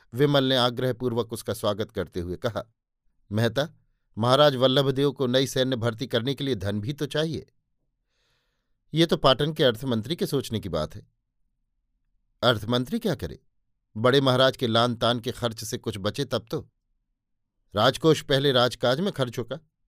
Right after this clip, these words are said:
पीछे राजा के लान तान में, वो भी मर्यादित। वही तो मेहता, इसीलिए मैं नित्य महाराज चामुंड राय की घृणा का पात्र बनता हूं।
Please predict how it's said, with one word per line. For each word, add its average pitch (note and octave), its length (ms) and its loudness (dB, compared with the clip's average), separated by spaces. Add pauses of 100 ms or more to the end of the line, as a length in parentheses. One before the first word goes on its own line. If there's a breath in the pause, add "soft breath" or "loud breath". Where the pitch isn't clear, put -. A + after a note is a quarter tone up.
(480)
पीछे C#3+ 260 2
राजा B2+ 260 4
के A#2 140 -4
लान A2+ 260 2
तान C#3 200 -2
में, - 220 -12 (760)
वो A#2 160 0
भी D3 120 2
मर्यादित। A2+ 520 -2 (1000)
वही A#2 220 2
तो D#3 120 -2
मेहता, D3 320 -4 (640)
इसीलिए E3+ 340 2
मैं D#3+ 140 2
नित्य D#3 280 0
महाराज C3+ 320 2
चामुंड C3+ 420 0
राय B2 220 0
की B2+ 120 -10
घृणा A#2+ 300 -4
का A#2+ 120 -6
पात्र A2+ 340 -2
बनता F2+ 300 -2
हूं। - 140 -14